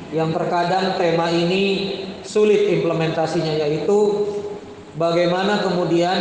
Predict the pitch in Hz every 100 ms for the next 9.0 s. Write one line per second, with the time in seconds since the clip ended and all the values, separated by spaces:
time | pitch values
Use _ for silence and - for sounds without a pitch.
0 | 185 - - - 160 170 - 156 220 226
1 | 226 - - 175 180 165 165 165 175 202
2 | 196 - 196 190 196 180 180 180 170 175
3 | 170 - 160 160 139 - - - - -
4 | - - - - - - 165 170 - 165
5 | 214 214 214 - 180 175 165 156 - 185
6 | 196 185 190 - - - - - - -
7 | - - - - 185 185 - 196 214 208
8 | 180 196 196 185 170 170 160 170 165